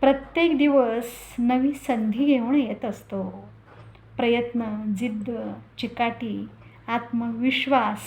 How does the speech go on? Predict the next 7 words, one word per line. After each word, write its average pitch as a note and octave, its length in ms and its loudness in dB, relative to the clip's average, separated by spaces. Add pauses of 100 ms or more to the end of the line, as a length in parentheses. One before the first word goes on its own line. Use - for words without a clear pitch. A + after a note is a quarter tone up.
(960)
या B3+ 200 6
गोष्टी B3 500 0
सतत A3+ 520 -6 (240)
हाताशी C#4+ 420 -4
ठेवा. G#3+ 520 -2 (720)
आपल्या A3+ 460 -2
आयुष्याचं G3+ 1120 -6